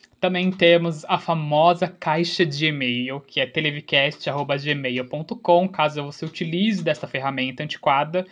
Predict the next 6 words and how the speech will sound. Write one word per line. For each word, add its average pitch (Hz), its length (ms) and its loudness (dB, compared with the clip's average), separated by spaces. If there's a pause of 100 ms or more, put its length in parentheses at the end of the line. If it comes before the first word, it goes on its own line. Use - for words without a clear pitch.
(300)
você - 160 -12
pode 165 540 4
mandar 151 260 2
pra 147 140 -4
gente 139 320 -4
sugestão, 151 920 2